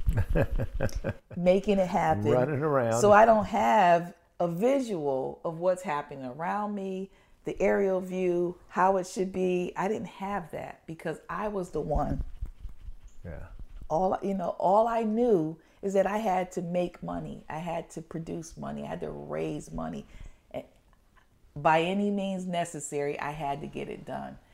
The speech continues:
Speaker 1: I am so incredibly grateful to know you and to have your time. If we get struck by lightning today,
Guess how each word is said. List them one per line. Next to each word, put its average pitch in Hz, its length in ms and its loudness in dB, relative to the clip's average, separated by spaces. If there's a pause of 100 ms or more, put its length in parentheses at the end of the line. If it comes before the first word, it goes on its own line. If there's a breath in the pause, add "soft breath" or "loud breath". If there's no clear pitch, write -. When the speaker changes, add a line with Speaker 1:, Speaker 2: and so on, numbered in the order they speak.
(240 soft breath)
Speaker 1:
I 131 120 -4
am 113 140 -6
so 127 680 2
incredibly 104 560 -2
grateful 90 840 -6 (240)
to - 140 -6
know 101 260 2
you 90 540 -4
and 90 140 -10
to 92 200 -8
have 92 220 -6
your 90 100 -4
time. 95 460 -6 (420 loud breath)
If 117 180 -10
we 143 140 -2
get 151 240 -4
struck 123 400 -2
by 110 140 4
lightning 104 680 0 (140)
today, 110 600 2